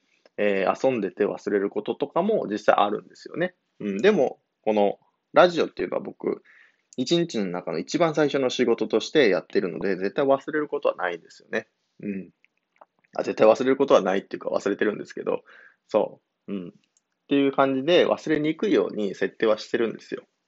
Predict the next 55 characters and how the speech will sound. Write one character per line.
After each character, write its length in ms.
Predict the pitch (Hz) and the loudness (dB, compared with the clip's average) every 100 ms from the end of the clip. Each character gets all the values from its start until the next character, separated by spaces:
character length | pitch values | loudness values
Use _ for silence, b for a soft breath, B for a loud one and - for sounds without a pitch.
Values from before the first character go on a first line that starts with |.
| _ _ _ _ _ - | _ _ _ _ _ -12
う 60 | |
ん。 140 | 95 - | -10 -6
だ 140 | - | -4
か 120 | 165 170 | 2 4
ら 120 | 165 | 4
こ 160 | - | 2
う 40 | 165 | 0
い 40 | |
う 20 | |
ふ 40 | 175 | 0
う 20 | |
に 120 | 127 | -4
続 280 | - 151 190 | -4 -4 2
け 140 | 202 | 2
て 160 | 202 196 | 6 6
い 80 | 196 | 6
く 120 | - | 0
こ 140 | - | -4
と 460 | 190 185 170 151 147 | 0 4 6 6 6
を 80 | 92 | 6
や 120 | - | 2
っ 100 | - | 0
ぱ 120 | - | 2
一 200 | - - | 2 2
年 200 | 131 131 | -4 -2
間 200 | 127 101 | 0 0
は 80 | 69 | -2
続 220 | - 101 | -2 0
け 100 | 104 | 0
て 60 | - | 0
ほ 100 | 101 | -4
し 100 | - | -6
い 40 | 95 | -6
か 100 | - | -10
な 120 | - | -14
と 80 | - _ _ - | -18 _ _ -10
思 160 | 82 | -8
い 60 | 90 | -4
ま 140 | 90 | -6
す。 220 | - - _ - | -8 -20 _ -14
う 80 | 104 | -12
ん。 120 | - _ _ _ _ _ _ _ - | -12 _ _ _ _ _ _ _ -6
ま 100 | 123 | -2
あ、 40 | |
そ 120 | 147 | 0
こ 100 | 180 | 4
で 80 | 180 | 4
の 100 | 127 | 4
テ 200 | 123 135 | 6 6
ー 20 | |
マ 140 | 139 139 | 8 6
選 240 | 139 101 | 6 4
び 60 | 92 | 0
と 120 | - | -10
か、 340 | - 101 90 | 2 2 2